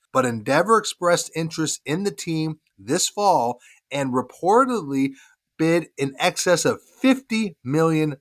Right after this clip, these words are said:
dollars for the team. Right now, Larry Lucchino and his ten partners aren't interested in selling. They reportedly rejected the offer, but this shows Endeavor's interest and efforts to grow its footprint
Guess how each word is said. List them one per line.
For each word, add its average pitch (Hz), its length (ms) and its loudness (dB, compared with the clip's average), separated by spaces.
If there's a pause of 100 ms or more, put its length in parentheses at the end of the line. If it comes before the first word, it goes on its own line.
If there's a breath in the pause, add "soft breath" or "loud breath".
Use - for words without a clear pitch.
dollars 139 460 0
for 120 180 -8
the 113 80 -8
team. 135 400 -8 (240 soft breath)
Right 151 260 0
now, 160 240 -2
Larry 147 300 0
Lucchino 143 600 -4 (140)
and 143 260 -6
his 143 180 -8
ten 151 240 -8
partners 143 540 -6 (280 soft breath)
aren't 160 260 -2
interested 160 460 -8
in 143 80 -8
selling. 147 460 -6 (200 soft breath)
They 123 60 -6
reportedly 147 680 0
rejected 135 680 -4
the 123 140 -2
offer, 104 440 0 (260 loud breath)
but 113 180 -8
this 196 160 4
shows 139 500 2
Endeavor's 135 580 0
interest 151 480 -4 (160)
and 156 340 0
efforts 135 500 -2 (240 soft breath)
to 131 100 0
grow 127 360 2
its - 160 -4
footprint 131 520 -6